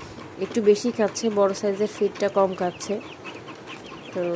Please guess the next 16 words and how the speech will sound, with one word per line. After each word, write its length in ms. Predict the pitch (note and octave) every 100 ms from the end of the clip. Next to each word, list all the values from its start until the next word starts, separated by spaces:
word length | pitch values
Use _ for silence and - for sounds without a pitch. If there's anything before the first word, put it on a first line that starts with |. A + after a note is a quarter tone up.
| E3+ E3 D3+ - - - - - - - - -
তো 60 | -
আপনারা 280 | D#3+ F#3+ G3
জানাবেন 580 | F#3+ F3+ F#3 F3+ E3+ F3
আসলে 440 | F3 - F#3 F3+ F3
কি 80 | F#3+
করা 300 | F#3 F3+ F3+
যায় 240 | E3+ E3+ A#3 - - - - - - - - - - - -
ওদের 280 | F3+ F3+ E3+
গ্রোথের 480 | F3 F3 E3+ F#3
জন্য, 380 | F3 F#3 F3 F3 F#3+ - - - - - - - - - - G3
ভালোর 280 | F#3 F3+ F3
জন্যে। 380 | E3+ E3+ F3 G#3+ - - - - - - - - - - - - - - - - - - - - - - - -
আজকের 360 | - F3 - G3+
জন্য 220 | G#3 G#3+
এই 80 | G3
পর্যন্তই। 560 | G3+ F#3+ G3 F#3+ F3 F#3